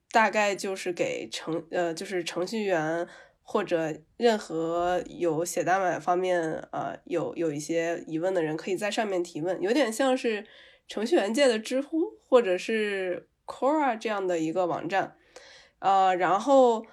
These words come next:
他会去研究这个网站的页面设计以及呈现什么样的内容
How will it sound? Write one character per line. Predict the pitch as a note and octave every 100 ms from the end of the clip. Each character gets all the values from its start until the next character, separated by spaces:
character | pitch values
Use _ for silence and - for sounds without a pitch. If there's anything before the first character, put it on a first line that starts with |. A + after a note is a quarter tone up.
| _ -
他 | - D4 D4+
会 | D#4 D#4 C4+
去 | A3+ - A3
研 | F3+ E3+ G3
究 | G3 G#3 G#3 G#3+ _ _ _ _ -
这 | E4+
个 | C4 A3+
网 | G3 C#3 F3+
站 | A3+ A3+ G#3
的 | F3+ E3 C#3+ G#2+ - _ _ -
页 | A#3+ C4
面 | A#3 B3+ A3+ G3 F#3+
设 | - A3+ F#3+
计 | F3 D#3 B2
以 | A2+ D#3+ D#3+
及 | E3 E3+ F3 F#3 G#3 - _ _ _ -
呈 | - G3+
现 | A3+ C#4
什 | A#3+ F3+
么 | F#3+
样 | A#3 A3+
的 | F#3+ F3 D#3 C#3+ D3+ - - -
内 | C4+ A#3+
容 | F#3 D3 D#3+